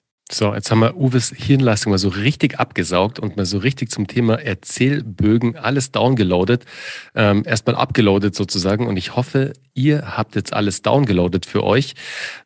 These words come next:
was wir Neues haben. Und dazu laden wir euch sehr herzlich ein. Ab nächste Woche wird es unser Live-Webinar, das wir jede Woche gemacht haben zum Thema Business Storytelling,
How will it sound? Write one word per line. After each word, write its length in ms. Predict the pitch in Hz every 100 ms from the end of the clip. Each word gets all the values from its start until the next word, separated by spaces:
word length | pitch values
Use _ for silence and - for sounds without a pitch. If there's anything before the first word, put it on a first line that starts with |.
| _ -
was 240 | 135 -
wir 280 | 151 151 160
Neues 540 | 101 110 156 101 -
haben. 340 | 85 85 123 131
Und 220 | - 92
dazu 260 | 101 101 113
laden 300 | 98 107 104
wir 140 | 107
euch 220 | 101 98 170
sehr 320 | 120 90 113 131
herzlich 480 | 113 - - -
ein. 260 | 95 107 147 - - - _
Ab 220 | 143 -
nächste 320 | 120 117 - 101
Woche 360 | 104 127 131 110
wird 320 | 98 143 143
es 280 | - 123 - -
unser 480 | 117 107 104 98 - - _ -
Live-Webinar, 920 | 92 104 156 - 87 - 85 82 -
das 260 | - 90 -
wir 260 | 104 95 95 - -
jede 580 | - 90 117 147 151 139 104
Woche 480 | 95 110 - 113
gemacht 380 | 104 92 101 -
haben 220 | 95 90 87
zum 240 | 135 139
Thema 280 | - 123 104
Business 400 | - 113 120 -
Storytelling, 640 | - 95 98 - 107 113